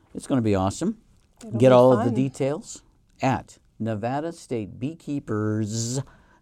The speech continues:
Speaker 1: dot org. And that's where you'll find it. Anita,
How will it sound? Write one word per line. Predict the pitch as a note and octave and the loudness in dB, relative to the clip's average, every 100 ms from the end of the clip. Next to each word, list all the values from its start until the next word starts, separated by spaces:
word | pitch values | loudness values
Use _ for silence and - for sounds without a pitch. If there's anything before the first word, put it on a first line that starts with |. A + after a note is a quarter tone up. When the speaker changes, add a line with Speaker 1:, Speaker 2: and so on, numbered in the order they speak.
| - | -6
Speaker 1:
dot | F2 G#2+ A#2+ | 0 0 0
org. | - G#2+ G#2+ G2+ | 0 2 2 2
And | F#2 C#2+ _ _ _ _ | -2 -4 _ _ _ _
that's | F2 F2 - | -8 -8 -6
where | F2+ | -8
you'll | |
find | E2 E2+ E2+ | -8 -10 -10
it. | D#2+ - _ _ - | -12 -18 _ _ -4
Anita, | B2 D3+ B2 | -2 0 -4